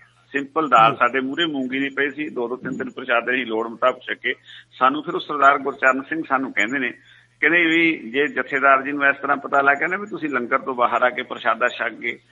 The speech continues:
Speaker 1: ਤਾਂ ਬਹੁਤ ਜ਼ਿਆਦਾ, ਨਹੀਂ ਤਾਂ ਮੈਨੂੰ ਗੁੱਸੇ ਹੋਣਗੇ, ਨਾ ਉਹ ਤੁਹਾਨੂੰ ਗੁੱਸੇ ਹੋਣਗੇ। ਉਹਨਾਂ ਨੇ ਇਹ ਨਹੀਂ ਦੇਖਣਾ ਵੀ ਇਹ ਮੇਰੇ ਭਤੀਜੇ ਆ ਜਾਂ ਮੇਰੇ ਦੋਹਤੇ ਆ।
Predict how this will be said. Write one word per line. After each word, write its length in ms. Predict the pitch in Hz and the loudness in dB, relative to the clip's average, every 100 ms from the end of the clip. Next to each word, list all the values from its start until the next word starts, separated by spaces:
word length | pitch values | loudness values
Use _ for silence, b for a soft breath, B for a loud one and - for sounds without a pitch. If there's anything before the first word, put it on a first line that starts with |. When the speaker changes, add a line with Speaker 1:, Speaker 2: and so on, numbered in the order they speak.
| b _ | b _
Speaker 1:
ਤਾਂ 100 | 151 | -6
ਬਹੁਤ 300 | 127 117 151 | -2 0 0
ਜ਼ਿਆਦਾ, 220 | 147 135 135 | 2 2 2
ਨਹੀਂ 160 | 123 | 0
ਤਾਂ 120 | 139 | -4
ਮੈਨੂੰ 340 | 143 117 101 92 | -4 -4 -6 -10
ਗੁੱਸੇ 280 | 90 90 95 | -12 -10 -10
ਹੋਣਗੇ, 360 | 104 127 113 - - | -8 -10 -10 -12 -10
ਨਾ 140 | 110 117 151 | -2 0 -2
ਉਹ 60 | |
ਤੁਹਾਨੂੰ 380 | 151 120 117 120 | -4 -8 -6 -8
ਗੁੱਸੇ 300 | 107 - 107 | -10 -6 -4
ਹੋਣਗੇ। 420 | 98 127 123 110 - | -4 -8 -6 -8 -8
ਉਹਨਾਂ 220 | 143 156 | -10 -8
ਨੇ 140 | 160 156 | -2 -2
ਇਹ 60 | |
ਨਹੀਂ 260 | 160 151 143 | -2 -6 -6
ਦੇਖਣਾ 380 | 135 - 147 160 _ b b 131 | -6 -6 -8 -10 _ b b -4
ਵੀ 120 | 147 | -2
ਇਹ 80 | 147 | 0
ਮੇਰੇ 200 | 143 139 | 0 0
ਭਤੀਜੇ 480 | 135 151 127 117 117 | -2 -6 -4 -2 0
ਆ 60 | |
ਜਾਂ 140 | 123 127 | 0 -4
ਮੇਰੇ 220 | 123 123 | -4 -4
ਦੋਹਤੇ 440 | 95 123 139 107 | -6 -8 -4 -4
ਆ। 100 | 80 | -4